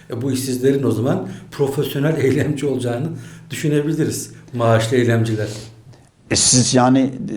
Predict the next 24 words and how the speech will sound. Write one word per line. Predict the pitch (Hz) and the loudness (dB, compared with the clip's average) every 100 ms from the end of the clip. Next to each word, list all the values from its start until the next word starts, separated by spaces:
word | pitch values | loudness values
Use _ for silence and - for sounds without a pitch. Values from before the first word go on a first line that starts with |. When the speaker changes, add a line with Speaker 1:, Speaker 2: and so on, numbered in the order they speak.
| 113 | 0
Speaker 2:
diyelim | 110 131 135 | 4 4 4
ki | 147 120 | 2 4
böyle | 135 135 | 6 4
bir | 127 | 2
dijital | 110 101 104 147 139 | 2 0 2 4 4
dünya | 113 113 135 | 2 4 6
oluşturdunuz. | 139 104 - - 92 87 147 147 | 6 4 -2 -4 -2 -2 -2 2
Devlet | 120 131 156 156 | 6 6 6 4
olarak | 143 151 147 | 4 4 4
zaten | - 151 151 127 | 4 2 2 -2
bunlar | 139 147 151 131 - - _ - | 0 2 2 0 -12 -20 _ -6
iş | 180 - | -4 2
ararsa | 156 156 196 180 - 135 | 4 6 6 4 2 -2
siz | - 117 - | -2 -4 -6
kaydediyorsunuz. | - 104 98 90 80 82 73 - 82 80 - _ - - | -4 -2 -2 -4 -6 -8 -10 -14 -18 -18 -20 _ -18 -2
Devlete | 107 98 104 107 117 | -2 0 -4 -4 -6
gider | 95 98 123 131 | -4 2 4 4
de | 101 92 | 2 -2
"Ben | 113 | -2
iş | 123 120 - | -2 -4 0
arıyorum." | 110 98 95 90 90 | 0 2 0 -2 -6
diye | 87 - | -6 -4
kaydını | 101 101 107 113 | -4 -2 -2 -2
oluşturursa | 113 107 - 151 156 160 - 151 151 | -2 -4 -6 0 2 2 2 2 2